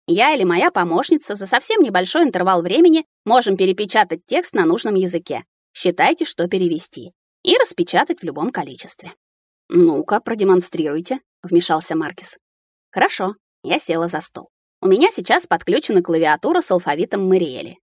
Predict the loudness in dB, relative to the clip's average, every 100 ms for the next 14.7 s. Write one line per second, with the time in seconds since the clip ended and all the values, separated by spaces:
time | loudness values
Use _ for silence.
0 | _ -6 -4 0 2 2 2 2 2 0
1 | 0 -2 -2 -4 -2 -2 -2 -4 -8 -6
2 | -8 -8 _ _ _ _ _ _ -4 -2
3 | -2 -8 -16 _ _ -2 -2 -2 -4 -4
4 | -2 0 0 -2 -2 -4 -4 -10 -6 -6
5 | -8 -12 -12 -12 -12 -16 _ _ 0 2
6 | 2 0 -2 -12 -14 -16 _ _ _ 0
7 | 4 4 4 0 0 2 2 2 0 0
8 | -2 0 2 2 2 0 0 0 -2 -4
9 | -4 -2 -2 -2 -2 -4 -6 -12 -14 -14
10 | _ _ _ -2 -2 0 -2 0 2 2
11 | 4 2 0 -2 -4 -4 -2 -2 2 0
12 | 0 -2 -2 -2 -2 -4 -2 -2 -4 -10
13 | _ _ _ _ _ 2 2 2 0 -2
14 | -6 -4 0 0 -2 -10